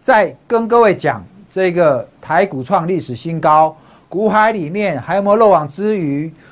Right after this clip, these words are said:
我们还是一样，先来跟各位解一下大盘。好，亲爱的，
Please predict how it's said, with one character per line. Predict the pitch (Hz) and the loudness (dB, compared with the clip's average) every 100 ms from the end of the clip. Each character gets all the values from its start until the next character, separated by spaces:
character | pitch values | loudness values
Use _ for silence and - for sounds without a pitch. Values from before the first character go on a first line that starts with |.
| _ | _
我 | 127 | -8
们 | 151 | -2
还 | 165 180 | 0 0
是 | 185 | -2
一 | 196 | -2
样， | 208 180 | 0 0
先 | - 208 | -4 -4
来 | 190 180 | -2 -2
跟 | 202 | -2
各 | 190 | 0
位 | 208 165 | 2 0
解 | 131 131 | -2 -4
一 | |
下 | 139 185 | 0 0
大 | 165 175 | 2 0
盘。 | 135 113 101 101 123 _ _ _ _ _ _ _ _ _ _ _ _ _ _ _ _ _ _ _ _ _ _ _ _ | -2 -6 -14 -16 -20 _ _ _ _ _ _ _ _ _ _ _ _ _ _ _ _ _ _ _ _ _ _ _ _
好， | 110 101 | -12 -12
亲 | - | -4
爱 | 185 170 | 0 2
的， | 139 110 95 | 0 -2 -6